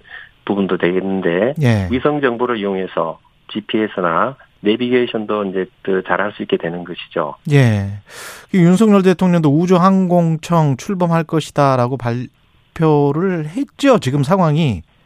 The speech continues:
Speaker 1: 아, 예, 그렇습니다.
Speaker 2: 예. 그러면 어떻게 진행되나요?
Speaker 1: 저희는 이제 올해 말에, 어, 우주항공청 개청을 목표로 이제 준비를 하고 있습니다.
Speaker 2: 올해 말? 예.
Speaker 1: 예. 작년 말에 이제 일곱 개 부처가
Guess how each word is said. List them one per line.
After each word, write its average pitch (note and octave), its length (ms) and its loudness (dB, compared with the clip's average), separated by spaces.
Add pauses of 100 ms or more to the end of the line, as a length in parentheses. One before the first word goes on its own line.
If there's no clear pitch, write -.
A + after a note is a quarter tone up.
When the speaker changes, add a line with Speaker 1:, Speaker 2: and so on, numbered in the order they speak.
(500)
Speaker 1:
아, G#2 240 0
예, G#2+ 120 -6
그렇습니다. G#2+ 640 -4
Speaker 2:
예. C3 300 2
그러면 G3+ 460 2 (280)
어떻게 B2 340 2
진행되나요? B2+ 1040 0 (1200)
Speaker 1:
저희는 C#3 680 0
이제 A#2+ 160 0
올해 C#3+ 280 2
말에, A2 440 0 (320)
어, A#2 280 -4
우주항공청 A2+ 1080 -2 (260)
개청을 A2+ 560 -2
목표로 G#2 400 -2
이제 F#2 160 -8
준비를 A2 380 -2
하고 C#3 180 -2
있습니다. F2 460 -2
Speaker 2:
올해 B2 180 2
말? A2+ 260 0 (140)
예. G#2+ 460 -2
Speaker 1:
예. F#2 420 -4 (380)
작년 C3 280 0
말에 B2 440 -2
이제 G#2+ 360 -4
일곱 D3 300 -6
개 B2 260 0
부처가 A2+ 440 -4